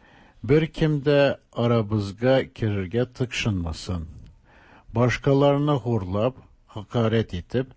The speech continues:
хаклы булуыгызны исбатлый алмыйсыз». Бу җавап та генераль штабныгы кебек каты эчтәлектә иде. Милләтче хәрәкәт партиясе исә үз нәүбәтендә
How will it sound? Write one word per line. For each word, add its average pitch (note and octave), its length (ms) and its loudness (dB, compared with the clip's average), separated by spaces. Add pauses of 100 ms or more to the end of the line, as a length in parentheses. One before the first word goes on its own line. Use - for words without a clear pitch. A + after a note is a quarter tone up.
(300)
хаклы A2+ 540 -2
булуыгызны G#2+ 960 -2
исбатлый A2+ 720 -4
алмыйсыз». E2+ 880 -6 (1000)
Бу F#3 160 4
җавап C#3+ 560 2
та C#3+ 320 2
генераль B2 720 0
штабныгы A#2 600 -4
кебек C3 480 -6 (100)
каты G#2+ 520 -4
эчтәлектә F2+ 720 -6
иде. C#2+ 240 -14 (880)
Милләтче G#2+ 480 0
хәрәкәт A2 480 0
партиясе A#2+ 720 0
исә A2+ 320 -2
үз G2 240 -2
нәүбәтендә A#2 800 0